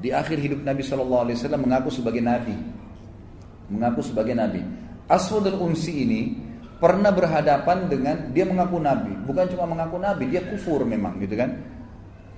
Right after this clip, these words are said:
Dia berhadapan dengan seorang ulama tabi'in yang mulia bernama Abu Muslim Al-Khawlani. Muslim Al-Khawlani ini terkenal sekali dengan kesolehannya. Dia beriman pada Nabi sallallahu alaihi wasallam di masa Nabi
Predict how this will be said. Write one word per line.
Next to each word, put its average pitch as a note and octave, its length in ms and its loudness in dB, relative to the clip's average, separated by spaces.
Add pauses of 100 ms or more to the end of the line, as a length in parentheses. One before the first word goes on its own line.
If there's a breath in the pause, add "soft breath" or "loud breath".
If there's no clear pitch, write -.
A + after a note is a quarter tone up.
(120)
Dia D#3+ 240 4
berhadapan F3+ 560 4
dengan E3 180 2
seorang E3 460 2
ulama D#3 320 2
tabi'in D3+ 480 0
yang C#3 160 2
mulia C#3+ 240 2
bernama C#3 400 0
Abu B2 80 2
Muslim D3 640 -4
Al-Khawlani. A#2+ 640 0 (880 loud breath)
Muslim G3 480 0
Al-Khawlani E3 640 4
ini B2+ 160 4 (160)
terkenal E3+ 400 -2
sekali G3+ 240 -2
dengan D#3 160 -2
kesolehannya. C#3 920 -2 (120)
Dia C#3+ 160 2
beriman F3 440 0
pada D3 160 2
Nabi D#3 200 0
sallallahu C#3 200 -2
alaihi D3 120 -6
wasallam E3+ 160 -2
di C#3 120 -2
masa D3 280 -2
Nabi C#3+ 180 -4